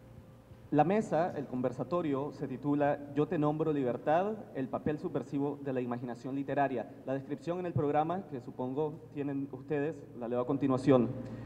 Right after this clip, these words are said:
La escritura reivindica uno de los aspectos esenciales de la libertad humana, la imaginación, territorio en donde todo sigue siendo posible. Tiene el poder político, económico e ideológico la capacidad de dominar la imaginación literaria.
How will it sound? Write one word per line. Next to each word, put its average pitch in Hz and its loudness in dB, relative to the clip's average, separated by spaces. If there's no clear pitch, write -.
La 143 12
escritura 175 10
reivindica 131 8
uno 147 10
de 151 12
los 147 12
aspectos - 6
esenciales 139 8
de 143 8
la 135 6
libertad 120 8
humana, 127 10
la 123 10
imaginación, 123 8
territorio 120 8
en 123 6
donde 120 8
todo 185 10
sigue 143 6
siendo 135 8
posible. 110 4
Tiene 190 10
el 202 6
poder 160 12
político, 127 6
económico 131 8
e 135 6
ideológico 156 8
la 123 6
capacidad 120 8
de 143 4
dominar 120 8
la 131 4
imaginación 123 4
literaria. 139 8